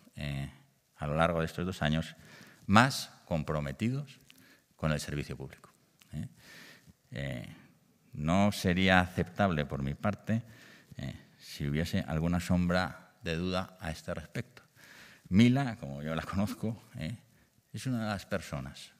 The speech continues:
más responsables, más trabajadoras, más comprometidas con el servicio público que yo he conocido y más valientes, ¿eh? Quien está diciendo a estas horas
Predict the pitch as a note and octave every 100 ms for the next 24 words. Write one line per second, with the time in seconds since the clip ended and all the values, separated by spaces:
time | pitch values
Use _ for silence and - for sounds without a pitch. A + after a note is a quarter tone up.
0 | _ F2+ G#2 A#2 A#2 - G#2 - C2+ C2
1 | - - _ - - _ F#2 A2+ - A#2
2 | G#2+ F#2+ D2+ C#2 F2 - - - - _
3 | F2 A#2 C3+ A#2+ A2+ F#2 F2 D#2+ G2+ C#3+
4 | C#3 - - - - - - D#2+ D2+ D2+
5 | D2+ G2+ B2+ A2 B2 C#3 C3+ D3 C#3 -
6 | _ _ - E2+ E2 F#2 G2 E2 - C#2
7 | - _ _ _ D2 C#2+ D#2+ D#2+ D#2+ C2+
8 | C2 - - - _ _ - - - _
9 | _ - C#2+ A#2+ _ _ _ _ _ _
10 | - C#2+ C#2 G#2+ C3 C3+ C3+ B2+ A#2+ A2
11 | - - F2+ - G2+ B1+ B1+ -